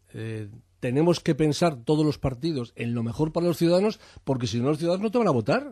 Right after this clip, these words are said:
entre otras cosas, con lo cual es una regla de juego bastante, bastante, mm, bien planteada, <laughs> bien pensada, ¿no? Es decir, son los ciudadanos al final los que deciden, ¿no?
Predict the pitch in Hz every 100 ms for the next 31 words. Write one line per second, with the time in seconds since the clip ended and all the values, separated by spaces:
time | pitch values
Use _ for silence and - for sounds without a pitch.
0 | - 110 120 107 - 214 120 117 113 139
1 | 202 - _ _ - 127 220 208 139 120
2 | 131 127 117 117 139 139 123 110 131 135
3 | 120 123 110 _ _ _ _ _ 120 117
4 | 117 139 143 131 139 123 120 113 107 104
5 | 110 110 113 139 151 143 120 113 180 214
6 | - 156 147 147 110 - 208 139 123 226
7 | - _ - 135 - 160 175 190 175 151
8 | 147 139 123 - 107 104 180 160 117 156